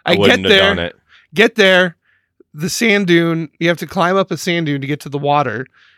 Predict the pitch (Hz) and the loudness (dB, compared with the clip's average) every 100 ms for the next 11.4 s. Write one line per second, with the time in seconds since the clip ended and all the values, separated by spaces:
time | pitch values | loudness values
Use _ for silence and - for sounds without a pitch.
0 | _ _ - 247 311 277 247 214 220 208 | _ _ 0 2 2 0 -2 0 0 2
1 | 196 180 185 185 175 160 185 175 160 160 | 0 0 2 4 2 0 -2 0 0 0
2 | 147 131 127 147 170 165 160 - 165 - | 0 -2 -4 -4 -4 -4 -8 -4 -4 -4
3 | - - - 170 165 - 180 160 120 123 | -10 -8 -2 0 0 -4 -6 -4 -4 -8
4 | - 143 123 113 101 139 151 151 170 185 | -4 -2 -2 -2 -8 -8 -6 -4 0 0
5 | 185 160 143 143 135 _ _ _ 156 156 | 2 2 0 -2 -6 _ _ _ -8 -4
6 | 151 - 170 170 180 170 156 143 - - | -6 -2 -2 0 0 0 -2 -6 -10 -2
7 | 165 147 131 131 127 - 143 139 156 139 | 0 2 0 -2 -6 -8 -10 -6 -6 -4
8 | 143 143 127 123 - 139 131 139 143 110 | -6 -6 -8 -10 -8 -8 -4 -4 -2 -2
9 | - 120 110 131 101 87 95 95 85 85 | -2 0 0 0 -2 -2 -4 -4 -6 -4
10 | 98 87 78 208 240 147 165 185 170 - | -2 -4 0 2 4 4 2 2 0 -4
11 | 330 302 - - | -4 -6 -8 -18